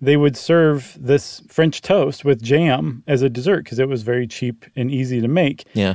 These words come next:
Speaker 1: And so it would be called poor knight.
Speaker 2: Oh, that's interesting because the, uh, what's that sandwich that we talked about before?
Speaker 1: The croque monsieur?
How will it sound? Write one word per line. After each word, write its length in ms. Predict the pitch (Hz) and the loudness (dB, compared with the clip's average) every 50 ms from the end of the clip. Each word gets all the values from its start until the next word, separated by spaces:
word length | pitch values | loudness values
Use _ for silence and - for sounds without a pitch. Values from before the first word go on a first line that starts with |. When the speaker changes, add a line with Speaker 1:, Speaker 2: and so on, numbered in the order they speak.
| - - - | -4 -4 -2
Speaker 1:
And 200 | 135 135 135 123 | 0 0 0 0
so 400 | - - 151 147 143 135 143 - - | 0 2 4 4 4 2 0 -2 -4
it 160 | 160 135 123 | -4 -2 0
would 240 | 131 139 147 135 113 | 0 -2 -4 -4 -4
be 100 | 143 131 | -6 -6
called 360 | 117 - 123 120 127 123 117 | -4 0 0 0 0 0 -4
poor 240 | - - 151 139 131 | -4 0 2 2 2
knight. 420 | 123 131 131 123 - - - - _ _ _ _ _ _ _ _ _ - - - - - - _ _ - | 2 0 -2 -2 -4 -8 -18 -20 _ _ _ _ _ _ _ _ _ -20 -20 -20 -20 -20 -20 _ _ -8
Speaker 2:
Oh, 160 | 131 143 135 | -4 -2 -2
that's 160 | 104 95 - | -2 -2 -2
interesting 480 | - 143 143 - 101 - - 92 87 85 | -4 -6 -6 -6 -6 -4 -2 -2 -2 -2
because 380 | 87 85 - 98 101 92 - | -2 -2 0 0 0 -2 -4
the, 400 | - - 95 92 87 87 87 85 | -4 -2 0 0 0 0 0 0
uh, 200 | 80 80 85 85 82 - | 0 0 -2 -2 -4 -4
what's 220 | - 123 - - | -6 -8 -8 -6
that 160 | - 143 - | -6 -6 -6
sandwich 520 | - - 143 139 135 147 123 - - - - _ _ _ _ - | -4 -4 -4 -2 -2 -2 -4 -6 -10 -14 -14 _ _ _ _ -6
that 80 | 110 101 | -4 -2
we 100 | 95 117 | -2 -2
talked 240 | - 135 117 113 - | -2 -2 -4 -2 -2
about 260 | 120 123 120 - - | 0 0 0 0 0
before? 460 | - 113 - 113 117 123 127 123 120 _ _ _ - - - - - - _ - | -2 -4 -2 0 2 2 2 2 -2 _ _ _ -20 -20 -20 -20 -20 -18 _ -8
Speaker 1:
The 80 | 131 | -8
croque 300 | 113 - - 165 156 - 151 | -4 0 0 0 0 0 -4
monsieur? 500 | 135 - - - 170 196 214 240 233 | -6 -4 -2 -2 0 0 0 -2 -4